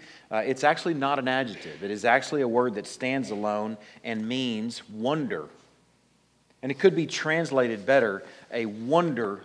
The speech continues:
of a counselor, a wonder himself who also counsels. It's a very strong word that is much more than an adjective.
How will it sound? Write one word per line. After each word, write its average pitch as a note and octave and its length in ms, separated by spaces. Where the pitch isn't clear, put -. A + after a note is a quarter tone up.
of G2+ 120
a A2+ 60
counselor, B2+ 600
a B2 60
wonder C#3+ 520
himself A2 840
who A2+ 160
also A#2 500
counsels. F#2 640
It's - 140
a G#2 60
very C3 320
strong G#2+ 880
word G2+ 500
that F#2 140
is F2+ 160
much A#2+ 260
more G#2+ 300
than E2 160
an E2 100
adjective. E2 580